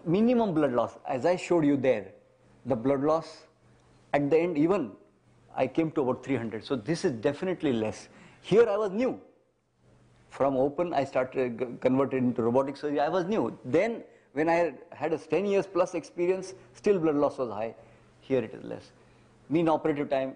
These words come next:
I think that is all right. Blood transfusions, we have not given any blood transfusions.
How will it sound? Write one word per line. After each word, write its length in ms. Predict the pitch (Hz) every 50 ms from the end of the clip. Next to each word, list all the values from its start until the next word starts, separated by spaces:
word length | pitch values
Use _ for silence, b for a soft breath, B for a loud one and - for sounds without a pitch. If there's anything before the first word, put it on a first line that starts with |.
| - -
I 60 | -
think 200 | 113 - 131 123
that 160 | 117 120 113 117
is 120 | 107 107
all 140 | 107 104 101
right. 140 | 101 101 - b b b b b b b b b _ _ -
Blood 240 | 139 175 175 175
transfusions, 680 | - 175 170 165 - 170 165 156 180 185 - - - - _ - - B B B B B B B B B B _ _ _ _ - -
we 80 | 127
have 120 | 135 131 131
not 180 | 139 135 131
given 200 | 123 131 127 127
any 160 | 127 143 151 135
blood 220 | 117 123 113 -
transfusions. 460 | - 110 104 - 110 104 110 - -